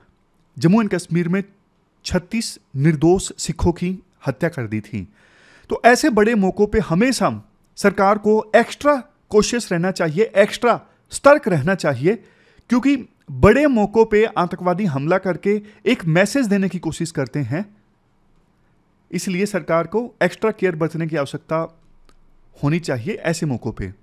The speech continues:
तो ये पूरा आर्टिकल हमने टेररिज्म से संबंधित डिस्कस किया। अब चलते हैं आगे। इसके बाद नेक्स्ट आर्टिकल न्यू यूनियन मिनिस्टर्स and portfolios से संबंधित है। आप देखो सिलेबस में जीएस पेपर सेकंड के इस टॉपिक से आर्टिकल को रिलेट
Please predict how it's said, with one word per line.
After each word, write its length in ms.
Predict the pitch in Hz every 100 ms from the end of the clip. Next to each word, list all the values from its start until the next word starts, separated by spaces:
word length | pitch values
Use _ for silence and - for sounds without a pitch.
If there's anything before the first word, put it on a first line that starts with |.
| _ _ _ _ _ -
तो 60 | 170
ये 100 | 196
पूरा 240 | 196 202
आर्टिकल 280 | 180 - 180
हमने 180 | 160 180
टेररिज्म 360 | 175 160 160
से 140 | 175 185
संबंधित 360 | 170 156 180
डिस्कस 300 | 160 151 180
किया। 240 | - 180 208 - _ _ -
अब 120 | 165
चलते 280 | 147 127 131
हैं 180 | 190 -
आगे। 320 | 123 117 107 98 _ _ _ _ _ _ _ _ _
इसके 220 | 175 -
बाद 140 | 220 208
नेक्स्ट 240 | 208 208
आर्टिकल 400 | 160 131 165 175 170 _ _ _ -
न्यू 240 | 156 247
यूनियन 360 | 247 208 208 240
मिनिस्टर्स 540 | 196 196 208 208 208 -
and 140 | 165 175
portfolios 680 | 170 170 - 160 156 170 180 -
से 140 | 202
संबंधित 460 | 190 156 117 113 -
है। 140 | 113 101 98 _ _ -
आप 120 | 180
देखो 200 | 170 196
सिलेबस 380 | - 165 196 226
में 100 | 202
जीएस 320 | 117 165 214
पेपर 220 | - 156 160
सेकंड 320 | 160 170 170
के 120 | 170
इस 240 | 165 165 -
टॉपिक 240 | 139 147
से 240 | - 151 160 _ _ _ _
आर्टिकल 320 | 127 143 - 165
को 100 | 151
रिलेट 340 | 117 120 170